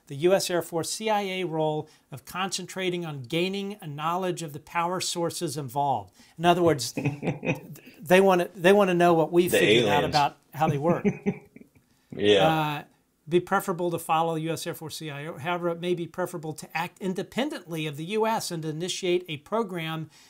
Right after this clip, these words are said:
Speaker 1: that is scientifically sound and intellectually honest towards unraveling the U F O mystery. In such a venture, it may be worthwhile working somewhat closer to the public than as usual.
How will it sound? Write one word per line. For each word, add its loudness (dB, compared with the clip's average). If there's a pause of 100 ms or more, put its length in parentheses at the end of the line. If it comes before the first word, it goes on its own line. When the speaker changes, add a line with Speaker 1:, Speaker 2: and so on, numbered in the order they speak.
(120)
Speaker 1:
that -8
is -8
scientifically -4
sound -6
and -8
intellectually -8
honest -6
towards -4
unraveling -4
the -10
U -8
F -8
O -6
mystery. -8 (580)
In -12
such -2
a -8
venture, -4
it -6
may -6
be -6
worthwhile 0
working -2
somewhat -6
closer 2
to -10
the -12
public 0
than -6
as -12
usual. -8